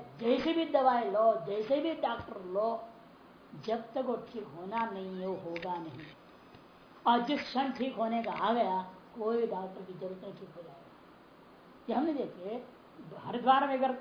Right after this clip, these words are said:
बहुत बीमार सा हो गया, अनेक डॉक्टर बदल दिया गया, सैकड़ों रुपया खर्च हो गया, ठिकाना नहीं कितना खर्च हो गया।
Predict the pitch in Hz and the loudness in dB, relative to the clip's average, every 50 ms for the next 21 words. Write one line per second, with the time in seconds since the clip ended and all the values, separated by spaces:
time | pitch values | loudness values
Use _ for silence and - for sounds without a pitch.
0 | - - - - - - - - 151 226 269 262 262 240 226 226 226 226 - - | -8 -16 -20 -20 -20 -20 -6 2 6 6 6 6 4 0 0 2 0 0 0 -2
1 | 214 180 180 170 165 165 165 175 190 - - - - - - - - - - - | -4 -4 -4 -4 -6 -6 -4 -4 -4 -4 -6 -12 -18 -20 -20 -20 -20 -8 0 2
2 | 226 254 311 359 403 349 302 277 254 240 - 302 233 220 208 202 202 190 180 170 | 4 6 6 4 4 4 2 2 2 2 -2 -6 -4 -4 -2 -2 -2 -2 -2 -6
3 | 156 - 151 - - - - - - - - - - - - - - - - - | -8 -10 -10 -12 -14 -18 -20 -20 -20 -20 -20 -20 -20 -20 -20 -20 -20 -20 -20 -20
4 | - - - - - - - - - - - - - - - - - - - - | -20 -20 -20 -20 -20 -20 -20 -20 -20 -20 -20 -20 -20 -20 -20 -20 -20 -20 -20 -20
5 | - - - - - - - - 247 277 294 294 311 320 320 302 285 240 - 294 | -20 -20 -20 -20 -20 -10 -2 4 6 6 6 8 8 8 8 6 4 2 2 4
6 | 294 285 285 - - 226 208 - 180 - - - - - - - - - - - | 4 4 4 2 -4 -6 -6 -6 -10 -12 -12 -14 -16 -20 -20 -20 -20 -20 -20 -20
7 | - - - - - - - - - - - - - - - - - - - - | -20 -20 -20 -20 -20 -20 -20 -20 -20 -20 -20 -20 -20 -20 -20 -20 -20 -20 -20 -20
8 | - - - - - - - - - 262 240 262 277 294 294 285 254 226 190 - | -20 -20 -20 -20 -20 -20 -14 -6 -2 2 4 4 6 6 4 4 2 0 -6 -10
9 | 214 - 214 202 175 - - - - - - - - - | -10 -10 -8 -8 -10 -10 -14 -18 -20 -20 -20 -20 -20 -20